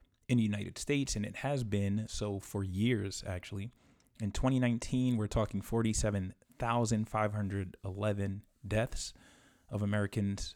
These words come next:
by suicide. In twenty nineteen, there were an estimated one point three million suicide attempts. And this is all coming from the American Foundation for Suicide Prevention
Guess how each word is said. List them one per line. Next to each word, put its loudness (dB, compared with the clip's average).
by 0
suicide. 0
In 2
twenty 4
nineteen, 2
there -2
were -2
an -2
estimated 0
one 4
point 0
three 4
million 4
suicide 0
attempts. -2
And 2
this 4
is 2
all 6
coming 0
from -2
the 0
American 0
Foundation 0
for -6
Suicide 0
Prevention 2